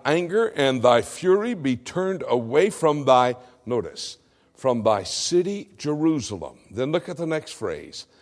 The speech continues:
"thy holy mountain." He defines Jerusalem as the holy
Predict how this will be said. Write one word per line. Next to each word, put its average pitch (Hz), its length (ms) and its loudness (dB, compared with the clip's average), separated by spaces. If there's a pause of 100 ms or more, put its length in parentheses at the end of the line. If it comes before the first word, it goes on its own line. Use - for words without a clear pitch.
(380)
"thy 160 720 0 (140)
holy 156 720 0 (180)
mountain." 107 960 -6 (1120)
He 151 160 0
defines 202 1000 -4
Jerusalem 151 1040 -6 (340)
as 117 240 2
the 113 160 0
holy 196 760 -2